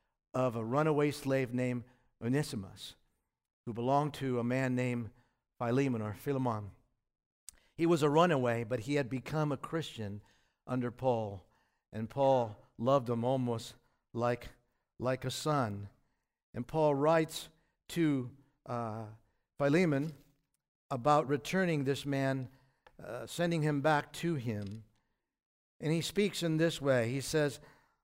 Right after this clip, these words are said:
"I'm sending him back to you, sending my very heart.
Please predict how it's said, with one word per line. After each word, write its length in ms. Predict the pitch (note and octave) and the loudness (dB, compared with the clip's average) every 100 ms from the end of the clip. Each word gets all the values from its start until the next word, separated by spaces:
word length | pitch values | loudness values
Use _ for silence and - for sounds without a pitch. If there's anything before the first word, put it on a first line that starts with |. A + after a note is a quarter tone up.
| - | 0
"I'm 220 | D#3 D#3 | 0 2
sending 380 | - G3 F#3 D#3+ | 2 2 2 2
him 200 | D#3+ C#3+ | 0 2
back 260 | D3 C#3+ | 0 0
to 140 | - D3+ | -4 -4
you, 400 | C3+ A2+ A2+ A2+ _ _ _ _ _ _ _ _ _ _ | -2 -2 -4 -8 _ _ _ _ _ _ _ _ _ _
sending 600 | - E3+ E3 D3+ B2 A2+ G#2+ - _ _ | -8 0 0 2 -2 -4 -10 -16 _ _
my 240 | - B2+ B2+ | -4 0 0
very 300 | B2 C3 C#3 | 2 2 0
heart. 560 | B2 A#2 G#2+ - - | -4 -6 -6 -10 -18